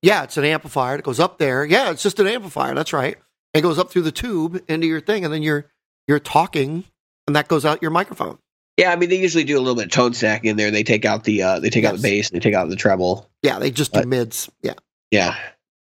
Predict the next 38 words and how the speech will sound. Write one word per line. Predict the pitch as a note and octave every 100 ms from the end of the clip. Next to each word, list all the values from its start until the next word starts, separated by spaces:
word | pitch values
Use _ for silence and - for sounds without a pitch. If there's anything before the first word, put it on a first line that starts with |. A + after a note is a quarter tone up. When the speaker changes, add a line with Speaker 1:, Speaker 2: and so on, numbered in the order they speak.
| _ _ _ _ _ _ _ -
Speaker 1:
Part | G#3
Speaker 2:
But, | G3+
Speaker 1:
of |
Speaker 2:
yeah. | F3+
Speaker 1:
that | D3+
is | D3
the | -
physically | - F3 D3+ - D#3 B2
going | A#2 D3 C#3+ C3
through | E3 C#3
the | G#2
tube. | - F#3 C#3 A2 G#2+ _ _ _ _ _ _ -
It, | C3+ E3
it | D3+
wouldn't | D#3 C3 C#3
pass | - D#3 C3+ C3 - - -
some | - D3
of |
those | B2 A2+
Speaker 2:
Well, | C3+
so-, | C3 F#3
Speaker 1:
frequencies | - B2+
Speaker 2:
well, | C#3+
some | E3+ F3+
of |
those | G#3 D#3
Speaker 1:
anyway. | C#3+ C3+
Speaker 2:
ta-, | -
some | - C#3+
of | F#3
those | E3
talk | D3 F3
boxes | - A#2 - B2 A2+
now | A2 A2
have | A#2+ A2
a | G2+ F#2+
built-in | E2 A#2 B2+ B2+ G#2+
amplifier. | F#2+ B2+ C3 B2+ A2 G2 G2+